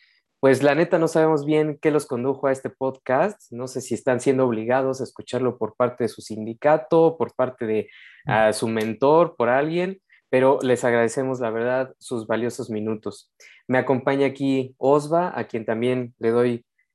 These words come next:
Speaker 1: la bienvenida a este proyecto y que me gustaría mucho que se presente para que la gente sepa, pues,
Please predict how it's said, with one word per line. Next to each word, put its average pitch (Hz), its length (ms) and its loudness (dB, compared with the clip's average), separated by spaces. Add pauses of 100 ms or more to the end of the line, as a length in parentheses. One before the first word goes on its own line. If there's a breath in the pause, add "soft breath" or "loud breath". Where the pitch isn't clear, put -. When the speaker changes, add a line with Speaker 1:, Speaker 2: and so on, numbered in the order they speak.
Speaker 1:
la 107 160 0
bienvenida 117 720 -2
a 135 60 0
este 127 180 -6
proyecto 135 800 0
y 120 120 -4
que 117 380 -2
me 120 60 -4
gustaría 120 340 -4
mucho 139 380 -4
que - 80 -10
se - 160 -20
presente 127 500 0
para 110 240 -4
que - 160 -10
la 107 220 -2
gente 123 340 -4
sepa, 123 600 0 (340 loud breath)
pues, - 380 -6